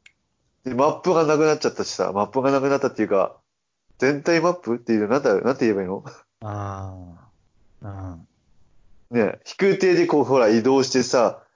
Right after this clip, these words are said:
Speaker 2: そうだね。
Speaker 1: なんか新しい場所見つけるっていう楽しみがなくなっちゃったしさ。
Speaker 2: うんうんうん。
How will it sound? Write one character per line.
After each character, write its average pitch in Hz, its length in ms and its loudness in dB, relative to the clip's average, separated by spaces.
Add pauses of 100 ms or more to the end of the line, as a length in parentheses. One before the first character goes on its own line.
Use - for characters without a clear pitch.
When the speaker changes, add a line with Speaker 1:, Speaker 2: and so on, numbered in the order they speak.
(300)
Speaker 2:
そ - 220 -8
う 117 40 0
だ 120 60 2
ね。 110 80 2
Speaker 1:
な 113 100 4
ん - 20 2
か 123 80 2
新 123 80 2
し - 100 0
い 147 60 0
場 123 120 2
所 120 100 0
見 127 120 0
つ - 80 -2
け 170 100 0
る 160 100 2
っ - 20 -4
て - 100 -2
い 131 140 4
う 120 40 0
楽 143 220 0
し 151 80 -2
み 156 80 0
が 135 60 0 (100)
な 120 80 2
く 123 60 2
な 123 80 2
っ 117 40 0
ち - 60 -4
ゃ 117 40 0
っ - 40 -10
た 107 80 -6
し - 80 -6
さ。 - 280 -4 (380)
Speaker 2:
う 113 60 -8
ん 98 260 -6
う 101 80 -8
ん 95 360 -10
う - 20 -12
ん。 90 60 -18